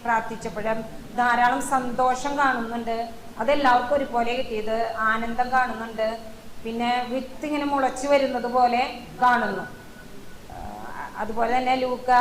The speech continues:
ആറ് ഇരുപത്തിനാല് കാണിച്ചു, നിങ്ങളുടെ ആശ്വാസം ലഭിച്ചു കഴിഞ്ഞു.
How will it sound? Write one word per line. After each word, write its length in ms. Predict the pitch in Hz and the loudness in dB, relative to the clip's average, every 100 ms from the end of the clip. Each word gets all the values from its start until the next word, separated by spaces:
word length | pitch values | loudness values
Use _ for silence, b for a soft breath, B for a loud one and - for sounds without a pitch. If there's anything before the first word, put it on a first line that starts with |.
| 247 247 240 | 8 6 2
ആറ് 320 | 233 226 233 | 0 2 0
ഇരുപത്തിനാല് 840 | 247 233 233 233 220 220 220 254 - - 208 | 0 -2 -4 -2 -2 0 0 -2 -4 -6 -2
കാണിച്ചു, 560 | 226 220 202 226 233 226 | 0 -2 -6 -4 -6 -6
നിങ്ങളുടെ 300 | 226 226 233 | -6 -2 0
ആശ്വാസം 840 | 233 226 - 240 240 233 254 302 - 226 | 2 0 -2 2 2 2 -2 -2 -6 -6
ലഭിച്ചു 400 | 226 226 - 247 | -4 -6 -8 -2
കഴിഞ്ഞു. 380 | 247 214 185 | 0 0 -4